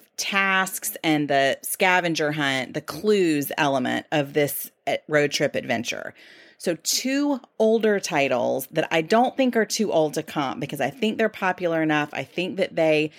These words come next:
still have a place in the canon would be the Dash and Lily books by David Levithan and Rachel Cohn.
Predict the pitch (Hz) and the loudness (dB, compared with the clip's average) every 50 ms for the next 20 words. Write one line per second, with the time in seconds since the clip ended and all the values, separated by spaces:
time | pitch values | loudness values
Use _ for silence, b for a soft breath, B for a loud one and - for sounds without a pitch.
0 | B B B - - - - 190 180 185 185 190 175 165 165 - - - 170 156 | B B B -12 -6 0 2 2 2 2 2 0 2 2 0 -4 -2 0 2 2
1 | 151 151 151 151 - - - _ - 160 151 147 147 147 147 147 b b b b | 2 2 0 -2 -4 -8 -10 _ -2 0 0 0 0 -2 -2 -4 b b b b
2 | b b _ - 156 147 147 - 151 - 180 165 160 151 139 120 120 123 120 120 | b b _ 0 0 0 0 -4 -6 -2 0 2 2 2 2 0 0 0 0 -2
3 | 147 151 B B B B 170 175 180 156 151 170 165 156 156 156 156 156 - _ | -4 -6 B B B B -4 -4 -4 -2 -2 0 2 2 2 2 2 0 -2 _
4 | _ - 165 156 156 147 143 147 170 160 156 165 180 180 - 220 208 202 196 190 | _ 2 4 4 4 2 2 2 2 4 4 4 2 0 0 -2 -2 0 0 2
5 | 175 170 165 160 160 156 147 151 143 147 143 - _ - - - 156 143 139 139 | 2 2 2 2 2 2 2 2 0 0 -2 -4 _ -14 -4 0 2 2 2 2
6 | 139 - 147 143 151 151 175 175 170 160 151 143 156 147 - 160 143 135 131 131 | 2 0 2 2 2 2 0 0 2 2 2 2 0 -2 0 -2 -2 0 0 0
7 | 131 139 143 - - 156 147 143 143 143 143 143 - - 190 196 202 - - 151 | 0 -2 -2 -2 -2 -4 -2 0 0 0 0 0 -2 -4 -6 -6 -6 -6 -4 -4
8 | 131 123 120 117 117 123 151 180 196 - | -2 -2 -4 -4 -4 -4 -4 -4 -6 -8